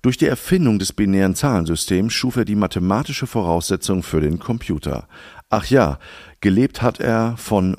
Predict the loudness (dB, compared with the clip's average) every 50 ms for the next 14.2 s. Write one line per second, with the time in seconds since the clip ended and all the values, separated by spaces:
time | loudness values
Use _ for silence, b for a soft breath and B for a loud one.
0 | -8 -10 -8 0 0 0 0 2 0 0 0 2 2 0 0 0 0 -2 -2 -2
1 | -4 -4 -4 0 -2 -2 -2 -2 -6 -8 -6 -4 -4 -4 -4 0 0 0 0 0
2 | -2 -2 0 0 2 2 2 2 0 -2 0 0 2 2 2 -2 -6 -8 -8 -8
3 | -8 -8 -10 -14 -16 _ _ _ _ _ _ _ _ _ _ _ _ B B B
4 | B B B B B B B -2 0 2 0 2 2 0 -2 -2 -2 -4 -6 -8
5 | -12 -16 -20 _ _ _ -12 _ -2 -2 0 0 2 2 2 0 0 -2 -4 -4
6 | -4 -4 -4 -6 -12 _ _ _ _ _ _ B B B B B B B 2 2
7 | 2 4 2 2 2 2 2 0 0 0 2 2 2 2 0 -2 -4 -4 -4 -2
8 | -2 -2 -4 -4 -4 -4 -2 -2 0 0 -2 -2 -4 -8 -16 -20 -20 -8 _ -2
9 | -2 -2 0 -2 0 0 -2 -2 -4 -4 -2 0 -2 -2 0 0 -2 -2 -2 -2
10 | 0 0 2 2 0 0 -4 B B B B B B B -6 -6 -2 0 0 0
11 | 0 0 0 0 -2 -2 -2 0 0 0 0 2 4 6 6 6 4 2 0 B
12 | B B B B B -2 0 2 2 2 0 -4 -8 _ -14 -4 0 0 0 2
13 | 2 0 0 0 0 0 0 0 0 -2 0 0 0 2 2 0 0 -2 -4 -4
14 | -4 -8 -10